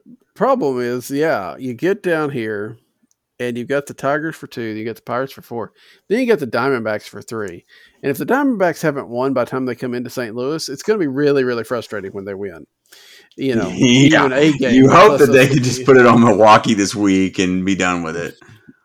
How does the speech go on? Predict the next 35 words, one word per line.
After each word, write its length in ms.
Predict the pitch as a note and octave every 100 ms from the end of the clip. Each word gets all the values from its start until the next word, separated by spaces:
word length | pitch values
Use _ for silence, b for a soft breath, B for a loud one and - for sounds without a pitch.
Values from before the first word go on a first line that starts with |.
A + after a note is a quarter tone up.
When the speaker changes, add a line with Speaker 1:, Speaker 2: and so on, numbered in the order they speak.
| _
Speaker 1:
Yeah, 440 | C#3+ C3+ G#2+ A2+ G#2+
I 100 | C3
mean, 320 | B2 A#2 A#2
you 140 | A2+ A#2+
hope 220 | D#3 -
that 180 | C3+ A2
they, 300 | B2 B2 - _ _ _ _ -
they 100 | B2+
win 280 | C3+ E3+ F3
Milwaukee, 800 | D#3 D3 C#3 C3+ C#3 C3 C3 C3 D3+ -
um, 480 | C3+ A#2+ A#2 A2+ A2+
but 100 | A2+
then 140 | D3
they, 200 | D3+ B2
they're 260 | G2 C3+ D3
at 80 | C3
home 260 | G#3 A#3+
for 140 | C#3+ B2
Milwaukee. 480 | A2 B2+ C3+ G#2+
They 140 | G2+ A#2
gotta 180 | D#3 D3+
go 200 | C#3 C3+
to, 340 | - A#2+ A2+
uh, 280 | G#2+ G2 G2+ - _ _ _ _ _ _ _ _ _
they 60 | -
go 140 | G3+
to 40 | F#3
somewhere 380 | D3+ D3 A2
before 260 | F#2 - A#2
they 60 | G2+
Speaker 2:
Yeah. 200 | F#2+ E2+
Speaker 1:
go 20 |
to 60 | -
Saint 200 | G2+ F2+
Louis. 460 | F#2+ D2+ - -